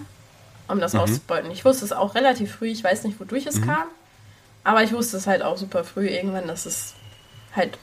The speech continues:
Speaker 1: Elternmasche ist, so.
Speaker 2: Mhm.
Speaker 1: Aber ich hab trotzdem auf naiv getan und immer gesagt, „Ja, die gibt es und ich bin extra
Speaker 2: Mhm.
Speaker 1: brav und ich mach dies und jenes, damit ich
Speaker 2: Mhm.
Speaker 1: halt die Geschenke bekomme“, so.
Speaker 2: Na ja, klar,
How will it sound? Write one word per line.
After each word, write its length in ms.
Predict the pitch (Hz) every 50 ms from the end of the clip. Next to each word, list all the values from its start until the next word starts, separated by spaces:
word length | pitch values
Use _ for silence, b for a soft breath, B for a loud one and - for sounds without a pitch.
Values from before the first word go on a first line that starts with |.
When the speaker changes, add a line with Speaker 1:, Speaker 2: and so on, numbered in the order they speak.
| - - -
Speaker 1:
Elternmasche 580 | - 190 190 208 190 185 185 208 202 - 214
ist, 260 | 190 123 214 233 - -
so. 200 | 220 233 247 247 B B B B B B B B B B -
Speaker 2:
Mhm. 280 | 110 110 110 110 113
Speaker 1:
Aber 100 | 196 202 202
ich 80 | 208
hab 120 | 226 220 226
trotzdem 340 | - 226 220 - 254 202 -
auf 180 | 202 202 - -
naiv 380 | 196 185 - 202 220 220 220
getan 680 | - 208 202 - - 190 180 190 196 196 202 202 196 202 202 B B B B
und 80 | - 190
immer 180 | 208 220 208 202
gesagt, 300 | 202 196 202 185 - -
„Ja, 120 | 196 196 190
die 160 | 190 208 202 202 -
gibt 440 | 247 247 240 240 - - - -
es 480 | 240 240 226 226 226 226 233 220 226 -
und 260 | - 185 180 180 180
ich 160 | 190 - -
bin 140 | - 185 180
extra 480 | - - 175 180 - - - 110 254 262
Speaker 2:
Mhm. 100 | - -
Speaker 1:
brav 680 | - 214 - 208 214 208 214 214 208 208 208 208 -
und 100 | 208 196 196
ich 80 | 196
mach 220 | - 247 269 262 -
dies 500 | - 233 226 220 220 214 214 208 202 -
und 200 | 277 311 285 - -
jenes, 760 | 202 180 180 180 180 180 180 175 175 180 180 180 180 185 -
damit 260 | - 202 214 208 214
ich 140 | 220 226 - - - - - -
Speaker 2:
Mhm. 220 | - 117 123 123 -
Speaker 1:
halt 220 | 269 - - - -
die 100 | 294 -
Geschenke 480 | - 349 - - 415 - - - -
bekomme“, 640 | 220 202 220 - - - - - 233 214 220 233 208
so. 280 | 208 220 226 226 247 -
Speaker 2:
Na 120 | 123 135 139
ja, 180 | 151 160 160
klar, 280 | - - - 156 151